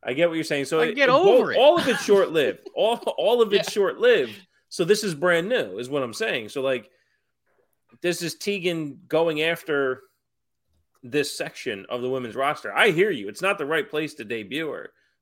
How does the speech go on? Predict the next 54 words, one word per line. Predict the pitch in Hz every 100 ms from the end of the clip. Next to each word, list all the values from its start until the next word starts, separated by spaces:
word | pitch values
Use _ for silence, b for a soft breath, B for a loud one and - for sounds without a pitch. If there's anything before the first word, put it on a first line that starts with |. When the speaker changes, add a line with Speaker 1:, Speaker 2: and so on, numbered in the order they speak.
| -
Speaker 1:
but | 139 139
to |
tie | 127 156 170
it | 160 -
to | 131
other | 123 160 165
things | 135 127 -
to | 127
make | 127 127
it | 113
a | 101
better | 127 165 160
place. | 127 123 113 - - _ _ _ _ _ _ -
I | 123
mean, | 135 127 117 -
if | 127
you're | 135
debuting | 123 139 123 160 175 139
her | 123
here, | - 170 180
you're | 135 123
assuming | 117 - 143 127
that | 117 107
the |
story | - 147 135 123
is | 107
gonna | 107 104
go | 110 113 107 98 - _ _ -
to | 117
the |
next | 110 98 -
spot. | - 156 - - _ _ _
Could | 151 131
very | 156 135
well | 135 127 107
be | 160 160 139 143 _ _ _
that | 113 120 110 - _ -
Shotzi | - 131 131 135
and | 123
Raquel | 110 110 151 131
have | 123 110
something | - 131 - 120
that | 107
W | 123 120 113
W | 110 113 107
E |
likes, | 123 151 135 - - _ _
therefore, | 113 113 - 156 156 123 110 110
what | 117
do | 113
we | 110
do | 107 107
with | 110
Liv? | 165 135 85